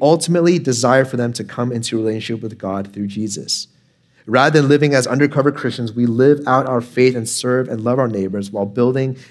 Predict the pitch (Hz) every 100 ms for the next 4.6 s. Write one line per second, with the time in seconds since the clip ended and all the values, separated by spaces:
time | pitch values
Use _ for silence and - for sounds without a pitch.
0 | - 127 131 131 127 131 113 110 117 -
1 | - 104 113 123 - - _ _ _ _
2 | _ _ _ - 135 131 131 139 147 -
3 | 131 143 123 117 113 101 127 143 - _
4 | _ - 117 123 120